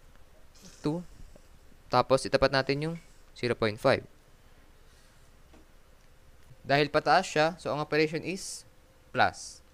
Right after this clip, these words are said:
No? And then, yan, kapag, ah, sinimplify natin, magiging,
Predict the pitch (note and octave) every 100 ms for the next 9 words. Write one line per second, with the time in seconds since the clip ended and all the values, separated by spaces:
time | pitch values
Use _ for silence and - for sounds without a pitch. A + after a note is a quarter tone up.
0 | - C3 G#2 - - - - - - -
1 | - - - - - - - - - -
2 | B2+ B2+ B2+ B2 B2+ E3 B2 C#3 - -
3 | A#2+ - A#2+ A#2+ A#2 - - _ - -
4 | - - - - - - B2+ B2+ A2+ C3
5 | D3 D#3 B2 C3 B2 C3 B2+ D3+